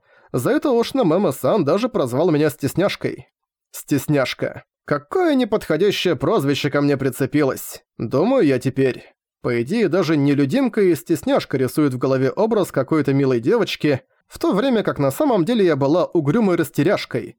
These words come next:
которая не знала, что ей делать, и оттого ходила подавленной. Ошина Мама-сан еще пощадил меня, не став говорить правду в глаза, но от его племянника, чувствую, пощады не жди.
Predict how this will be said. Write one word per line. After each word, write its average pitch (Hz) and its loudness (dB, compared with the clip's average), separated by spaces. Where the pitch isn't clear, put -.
которая 262 -2
не 247 2
знала, 139 0
что - -4
ей 117 0
делать, 175 0
и 339 0
оттого 180 0
ходила 135 0
подавленной. 127 -2
Ошина 190 -2
Мама-сан 160 0
еще 143 0
пощадил 156 -2
меня, 131 0
не 147 2
став 139 -2
говорить 139 0
правду 147 -2
в 139 -2
глаза, 135 0
но 247 2
от 143 0
его 143 2
племянника, 226 0
чувствую, 160 -2
пощады 151 0
не 135 2
жди. 113 -4